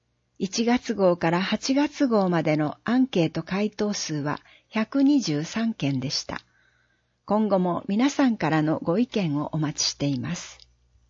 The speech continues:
年代別円グラフが掲載されています。一番多かったのは五十代。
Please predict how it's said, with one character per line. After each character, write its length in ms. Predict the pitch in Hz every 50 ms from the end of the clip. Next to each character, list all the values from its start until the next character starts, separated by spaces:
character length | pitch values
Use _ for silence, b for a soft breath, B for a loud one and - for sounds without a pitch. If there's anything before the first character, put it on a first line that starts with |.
| _ _ _ _ _
年 260 | - 214 254 285 302 294
代 220 | 285 277 277 269
別 420 | 247 262 262 - - - 233 226 -
円 200 | 220 240 277 294
グ 100 | 302 311 294
ラ 100 | 277 247
フ 140 | - 185
が 160 | 160 180 160 -
掲 240 | - 185 175 190
載 240 | - - 170 156 165
さ 160 | - - 165
れ 100 | 143 151
て 160 | 156 - 139 131
い 100 | 117 113
ま 140 | 123 -
す。 220 | - - - - - b b b b b b b b b b b b b
一 260 | - 214 - - 302
番 220 | 285 294 285 277 269 -
多 160 | 269 285 277
か 140 | - - 190
っ 60 | 190
た 220 | - - 170 156
の 140 | 151 143 143
は 160 | 147 135 - - -
五 160 | - 175 170
十 300 | 156 175 202 220 214 180
代。 320 | - - 143 - - -